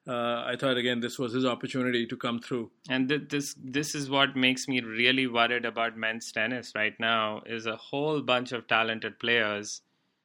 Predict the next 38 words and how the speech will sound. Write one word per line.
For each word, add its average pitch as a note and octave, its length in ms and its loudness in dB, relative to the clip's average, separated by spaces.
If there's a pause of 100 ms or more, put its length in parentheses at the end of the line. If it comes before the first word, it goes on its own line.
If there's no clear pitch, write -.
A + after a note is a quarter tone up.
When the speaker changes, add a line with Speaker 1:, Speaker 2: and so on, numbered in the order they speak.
(240)
Speaker 2:
who A#2+ 420 -2
have A#2 240 2
had B2 380 6 (160)
opportunities B2+ 800 0
to A#2+ 80 -8
break A2+ 360 0
through. B2 440 -2
And A#2 160 0
who C3 120 -2
do C#3 80 0
you C3 120 0
see C3 180 -2
on B2 140 0
the A#2 100 4
other A#2+ 160 0
side A#2+ 300 0
of A2+ 100 -4
the A2+ 80 0
net A2+ 360 2
of A2 300 -6
Rafa? C#3 520 2 (420)
Kevin C3 300 2
Anderson. B2+ 520 0 (480)
I A#2 140 -2
mean, A#2+ 380 -2 (240)
it, - 180 -18 (240)
it's - 380 -10
really D#3 240 -2
a A2 80 -2
joke, C3+ 480 -2 (100)
Saket. G#2+ 340 -2
Speaker 1:
I A#3+ 40 2
mean, C#4 180 4
Todd F3+ 240 6
Martin, E3+ 500 6
uh, C#3+ 400 6
Cedric D3 380 4
Pioline, D3 640 4